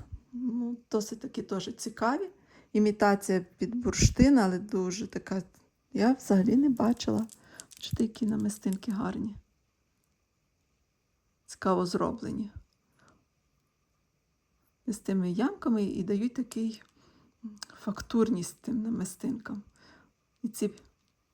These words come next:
підперли. Ну, я... Мені цікава була ця переробка. Сподіваюся, що і вам було цікаво. Всім гарного, мирного дня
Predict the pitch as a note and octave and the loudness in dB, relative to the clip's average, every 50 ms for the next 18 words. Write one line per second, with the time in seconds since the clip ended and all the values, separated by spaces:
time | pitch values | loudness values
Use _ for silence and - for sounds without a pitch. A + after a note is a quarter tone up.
0 | _ _ - _ _ _ _ _ _ _ _ _ - - - - _ - - F#3+ | _ _ -20 _ _ _ _ _ _ _ _ _ -4 -4 -4 -6 _ 6 6 8
1 | G3 A3 A3+ C4+ C#4 D4 D4 - - - _ _ _ _ _ _ _ _ _ _ | 8 6 2 0 -2 -2 -4 -6 -12 -20 _ _ _ _ _ _ _ _ _ _
2 | - - B3 A3+ - - _ _ _ _ _ _ _ _ _ _ _ _ _ _ | -4 -4 -4 -4 -6 -12 _ _ _ _ _ _ _ _ _ _ _ _ _ _
3 | _ _ _ _ _ _ _ _ _ _ _ _ _ - - _ _ _ _ _ | _ _ _ _ _ _ _ _ _ _ _ _ _ -20 -20 _ _ _ _ _
4 | _ _ _ _ _ _ - - - - - _ _ _ _ _ _ _ _ _ | _ _ _ _ _ _ -10 -8 -8 -8 -10 _ _ _ _ _ _ _ _ _
5 | - B3 A#3 B3 D4 - - - - - - A#3+ - A3 F#3+ F3 - - - - | 0 4 4 4 4 2 0 -6 -6 -4 -4 -2 0 0 0 0 0 -4 -6 -8
6 | - - - - - _ _ _ - - - E3+ - - F#3+ - F#3 G3+ B3 G4+ | -10 -10 -10 -12 -16 _ _ _ -8 -6 -6 -6 -4 -4 -4 -2 0 2 2 2
7 | C5 C5 - - - D#4 D#4+ - - - - - - - - - - _ - _ | 0 -2 -6 -8 -10 -10 -10 -12 -16 -20 -20 -20 -20 -20 -20 -20 -20 _ -20 _
8 | _ _ _ _ _ _ _ _ _ _ _ _ _ _ - - - - A3 F#3+ | _ _ _ _ _ _ _ _ _ _ _ _ _ _ -10 0 4 4 6 8
9 | G#3 F#3+ F#3+ E3+ E3+ - - F3+ - - F3+ F3 F3 E3+ F#3 A3 C#4 C#4+ - F#4+ | 8 8 8 8 6 4 0 -2 0 0 0 0 0 0 0 0 0 0 -2 -4
10 | F#4+ G4 F#4+ - - F#4 - - E4+ E4+ D#4+ D#4+ D#4 D4 - _ _ _ _ _ | -4 -4 -6 -6 -8 -8 -4 -4 -2 -2 -2 -4 -8 -10 -14 _ _ _ _ _
11 | _ _ _ _ _ _ _ _ _ _ - - - - B3 A3+ G3+ G3+ G#3+ G3+ | _ _ _ _ _ _ _ _ _ _ -16 -10 -4 -2 -2 0 -2 -2 -2 -4
12 | F#3+ F#3 F#3 F#3+ F#3 F#3 F#3 F3+ F#3 F#3 G3 A#3 A3+ A3+ G3 G#3 A#3+ D4 | -4 -4 -6 -8 -8 -6 -6 -8 -8 -8 -6 -6 -6 -6 -4 -2 -2 -4